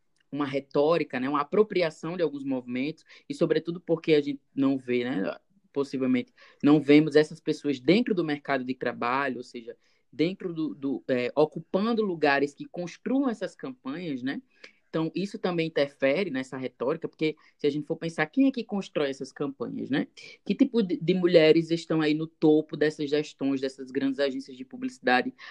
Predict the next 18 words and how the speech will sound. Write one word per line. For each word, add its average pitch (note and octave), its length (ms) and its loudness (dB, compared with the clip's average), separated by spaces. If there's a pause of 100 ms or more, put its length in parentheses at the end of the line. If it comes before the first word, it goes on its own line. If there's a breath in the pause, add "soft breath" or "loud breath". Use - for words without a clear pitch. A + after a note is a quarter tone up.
(200 loud breath)
pra F#3 180 6
poder E3 340 0
criar E3 260 -2
campanhas D3 500 -8
como C#3+ 240 -8
tais, A2 380 -10
né? C3 180 -6 (320 soft breath)
Ou, D3 380 8 (960)
é, C#3 340 6
onde A#3+ 300 -2
estão, G3 240 -10 (760)
qual A3+ 220 -4
lugar E3+ 540 -4
que F3+ 100 -14
essas E3+ 200 -14
mulheres E3 360 -10
estão D#3+ 240 -12
ocupando D#3 640 -4